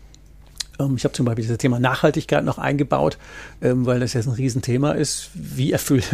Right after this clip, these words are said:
<laughs> simple Frage, wie erfüllen Sie denn, inwieweit erfüllen Sie denn die siebzehn Kriterien der U-N-Nachhaltigkeit?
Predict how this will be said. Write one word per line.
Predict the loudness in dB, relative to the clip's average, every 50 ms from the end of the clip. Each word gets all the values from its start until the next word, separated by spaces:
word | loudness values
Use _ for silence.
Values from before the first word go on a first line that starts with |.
| 0 0 0
<laughs> | -2 -4 -6 -10 -8
simple | -2 0 2 2 2 2
Frage, | 0 4 4 4 4 4 6 6 6 6 8 8
wie | 6
erfüllen | 8 6 4 4 4 4 6 4 4
Sie | 4 6 4 4
denn, | 4 2 -2 -4 -10 -12 -12 -8 -4
inwieweit | 2 4 6 8 8 8 8
erfüllen | 6 4 4 4 2 2 4 4
Sie | 4 2 2
denn | 4 2 2 0 -2 -8 -14 -14 -14 -10 -2
die | 0 2 2
siebzehn | 2 2 0 0 -2 0
Kriterien | 2 0 2 4 4 4 6 6 6 4 6
der | 4 4 4
U-N-Nachhaltigkeit? | 4 4 4 4 6 6 6 6 6 4 4 4 2 0 2 4 4 4 2